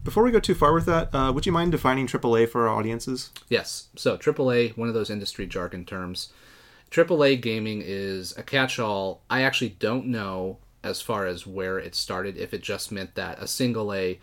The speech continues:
Speaker 2: so-, sort of like, let's say, a baseball division.
Speaker 1: Well, when two A's meet and
Speaker 2: <clears throat>
Speaker 1: they
Speaker 2: Right.
Speaker 1: love each other very much, they make a third A, and, uh, that is Gears of War.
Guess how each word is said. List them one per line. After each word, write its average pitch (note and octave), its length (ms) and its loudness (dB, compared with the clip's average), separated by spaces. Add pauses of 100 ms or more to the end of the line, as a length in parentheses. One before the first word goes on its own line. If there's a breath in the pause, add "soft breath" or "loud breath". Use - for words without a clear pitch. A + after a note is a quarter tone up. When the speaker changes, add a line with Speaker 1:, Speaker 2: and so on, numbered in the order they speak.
(140 soft breath)
Speaker 2:
so-, C3 240 0
sort C#3 240 4
of A2 60 2
like, G#2 340 0
let's G#2+ 220 -8
say, F#2+ 200 -2
a F2+ 80 -4
baseball F#2 500 -4
division. A#2+ 360 0
Speaker 1:
Well, F2 80 -4
when C3+ 140 2
two F3+ 220 8
A's D3+ 280 4
meet A2 320 2 (100)
and A#2+ 400 2
Speaker 2:
<clears throat> - 60 -20
Speaker 1:
they B2 80 4
Speaker 2:
Right. A#2 80 4
Speaker 1:
love C3 140 4
each A#2 140 2
other G#2+ 280 0
very A2 180 0
much, A2 540 0 (440)
they B2 100 0
make B2 160 2
a A#2 40 -2
third D3+ 300 6
A, G#2 260 2 (500)
and, A#2+ 520 4
uh, A2+ 240 4
that A2+ 320 -2 (260)
is A#2 240 0
Gears - 220 -6
of - 100 -10
War. - 220 -10